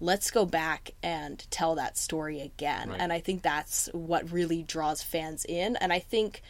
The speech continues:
Speaker 1: I think fans aren't really that stupid. Like, we can tell the difference
Speaker 2: Oh, yeah.
Speaker 1: when someone cares and when it's a money grab.
Speaker 2: Oh,
Speaker 1: So
Speaker 2: yeah.
Speaker 1: I think that's why,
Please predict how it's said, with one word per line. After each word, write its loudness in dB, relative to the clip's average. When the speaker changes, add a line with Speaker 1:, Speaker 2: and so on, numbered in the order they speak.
Speaker 1:
I 4
think 0
fans 4
aren't -2
really 0
that -2
stupid. -2
Like, -6
we 0
can 0
tell 4
the -4
difference -4
Speaker 2:
Oh, 4
yeah. 4
Speaker 1:
when 2
someone -2
cares 2
and -2
when -6
it's -6
a -4
money -2
grab. -4
Speaker 2:
Oh, 6
Speaker 1:
So 8
Speaker 2:
yeah. 2
Speaker 1:
I 0
think -2
that's 0
why, 0